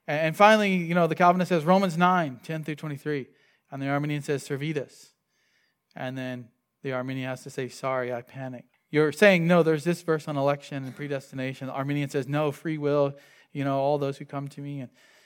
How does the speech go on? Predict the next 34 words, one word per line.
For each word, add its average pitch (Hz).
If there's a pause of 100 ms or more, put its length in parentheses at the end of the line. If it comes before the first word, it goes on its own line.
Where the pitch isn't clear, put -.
(500)
he 170
died 151
for 151
the 143
world," 139
and 131
back 151
and 139
forth. 139
And 147
eventually 156 (100)
the 139
Arminian 139
just 135
yells 139
out, 127
"Well, 131
Michael 143
Servetus, 127
you 127
know, 120
Calvin 127
killed 131
him." 113 (160)
So 131
many 165
Arminians 147
today 139
try 156
to 143
use 143
the 143
Servetus 139
trial 135